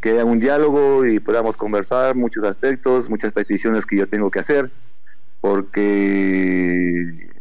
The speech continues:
a nivel de formativas no sé si es que el presupuesto de Macará alcance para pagarme, les soy sincero, y situaciones así, ¿no? De, de primera sí no, de primera no, no, no, no tengo el interés de estar, eh,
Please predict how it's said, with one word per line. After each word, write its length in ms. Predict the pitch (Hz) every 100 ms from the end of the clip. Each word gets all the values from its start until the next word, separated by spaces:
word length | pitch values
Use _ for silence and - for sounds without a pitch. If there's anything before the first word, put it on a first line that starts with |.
| -
a 100 | -
nivel 280 | 107 117 135
de 80 | 131
formativas 580 | 131 120 110 135 127 110
no 120 | 107
sé 180 | - 110
si 120 | 107
es 100 | 92
que 80 | 101
el 60 | 95
presupuesto 460 | 95 98 107 104 101
de 80 |
Macará 260 | 95 92 101
alcance 340 | 98 98 95
para 220 | 95 90 90
pagarme, 480 | 92 113 113 107 - - - - - -
les 120 | 95
soy 100 | 101
sincero, 520 | 101 92 123 113 107 - - - - - - - -
y 760 | 101 95 95 92 92 92 92
situaciones 460 | 85 - 104 113 104
así, 240 | 92 101
¿no? 240 | 92 90 76
De, 160 | 95
de 200 | 98 113
primera 360 | 113 131 160 139
sí 160 | - 104
no, 180 | 87 -
de 100 | 98
primera 460 | - 107 120 110 104
no, 160 | 107
no, 160 | 101 98
no, 100 | 95
no 160 | 92
tengo 640 | 95 104 98 92 85 78 - - -
el 180 | 98 92
interés 420 | 90 95 101 92
de 80 | 90
estar, 240 | 90 95 92 87
eh, 360 | 82 78 -